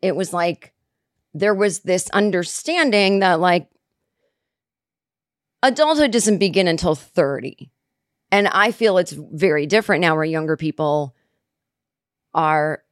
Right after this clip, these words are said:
fearing if <laughs> they, they don't have something set in place by twenty-four, twenty-five, they failed. I mean, it, I, it makes me so sad because I wish younger people could enjoy being in their twenties, but I don't wanna tell younger people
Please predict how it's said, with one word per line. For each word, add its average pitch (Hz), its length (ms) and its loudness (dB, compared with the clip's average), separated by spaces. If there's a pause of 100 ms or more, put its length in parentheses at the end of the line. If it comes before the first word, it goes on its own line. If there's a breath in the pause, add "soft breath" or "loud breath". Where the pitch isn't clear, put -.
(140)
fearing 202 540 -2
if 165 160 -6
<laughs> - 580 -10
they, 196 240 2
they 185 200 0
don't 190 280 0 (260)
have 170 260 -2
something 175 380 -2
set 165 240 0
in 160 100 -2
place 165 240 -2
by 139 160 2
twenty-four, 160 500 -4
twenty-five, 165 600 0
they 147 120 2
failed. 196 480 0
I 185 60 0
mean, 175 200 0
it, - 160 -6 (560)
I, 170 280 -2 (1000)
it 196 120 2
makes 190 320 0
me 175 480 0
so 156 300 0
sad 240 360 0
because 160 560 0 (920)
I 180 80 0
wish 165 280 -2
younger 156 240 0
people 156 400 0
could 151 220 -4
enjoy 147 400 -4 (120)
being 151 160 -4
in 139 60 -4
their 139 100 -4
twenties, 185 340 -4
but - 220 -2
I 196 80 2
don't 190 160 -2
wanna 160 160 -2
tell 170 180 -8
younger 160 260 -4
people 143 440 -4